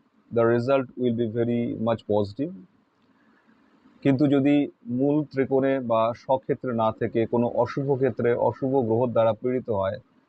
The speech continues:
তাহলে অবশ্যই ভেবেচিন্তে কাজ করা দরকার রয়েছে।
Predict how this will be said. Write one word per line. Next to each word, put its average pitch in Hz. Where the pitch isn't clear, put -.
তাহলে 110
অবশ্যই 139
ভেবেচিন্তে 117
কাজ 92
করা 95
দরকার 90
রয়েছে। 90